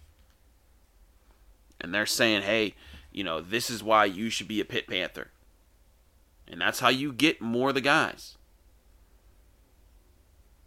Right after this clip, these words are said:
Even, um, you know, and, and,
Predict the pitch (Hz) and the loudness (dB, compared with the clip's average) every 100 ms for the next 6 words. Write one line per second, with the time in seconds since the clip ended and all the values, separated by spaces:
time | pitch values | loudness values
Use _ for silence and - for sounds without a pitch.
0 | _ _ _ - _ _ _ _ _ _ | _ _ _ -20 _ _ _ _ _ _
1 | _ _ - - 110 127 127 131 123 - | _ _ -20 -14 -4 -2 2 0 0 -6
2 | - - - 101 110 104 90 82 117 107 | -20 -20 -6 2 4 4 2 0 0 0
3 | 110 110 101 113 107 120 123 101 | 2 2 4 4 2 0 0 -2